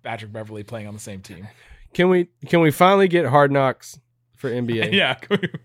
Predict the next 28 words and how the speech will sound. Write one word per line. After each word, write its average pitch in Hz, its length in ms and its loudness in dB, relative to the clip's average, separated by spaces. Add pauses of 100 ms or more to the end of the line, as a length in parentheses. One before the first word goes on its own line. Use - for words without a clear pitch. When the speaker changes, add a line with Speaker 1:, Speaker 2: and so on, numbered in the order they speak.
(960)
Speaker 1:
we've 190 180 2
Speaker 2:
I - 60 0
Speaker 1:
done - 20 0 (100)
Speaker 2:
think 262 60 2
Speaker 1:
the 277 80 4
Speaker 2:
that's 269 80 6
Speaker 1:
Lakers 233 340 4
legacy 220 400 2
show. 214 380 2
Like, 180 200 -2
let's 208 260 -2
at 247 140 2
least 202 320 0
do 180 260 0
a 160 60 0
Lakers 151 400 -4
cur-, - 260 -6
like, 127 280 -4 (260)
current 147 380 -4
show 92 400 -10
about, 117 460 -10 (840)
about 127 320 -6
Speaker 2:
You 117 80 -2
Speaker 1:
what's 123 100 2
Speaker 2:
had 156 160 4
Speaker 1:
going 127 160 -4
on 113 200 -10
there. 107 200 -16